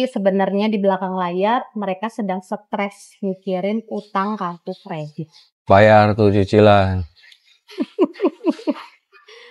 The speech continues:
Speaker 1: Lanjut ya, yang kelima nih. Munafik da-, eh, sebagai bentuk pertahanan diri.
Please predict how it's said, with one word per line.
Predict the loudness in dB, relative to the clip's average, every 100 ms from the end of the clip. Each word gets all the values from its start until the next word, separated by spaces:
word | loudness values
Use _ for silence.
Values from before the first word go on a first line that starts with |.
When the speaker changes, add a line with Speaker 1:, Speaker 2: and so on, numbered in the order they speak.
| -4
Speaker 1:
Lanjut | 2 4 4 2
ya, | 2 2 2
yang | 0
kelima | 0 0 0 -2
nih. | -2 -4 -8 _ _ _ _ -8
Munafik | -4 -2 -2 -2 -4 -6 -4
da-, | 0 2 2 0
eh, | -2 -4
sebagai | 0 0 4 4
bentuk | 4 2 0 -2
pertahanan | -2 -4 -2 -2 0 0
diri. | 2 2 0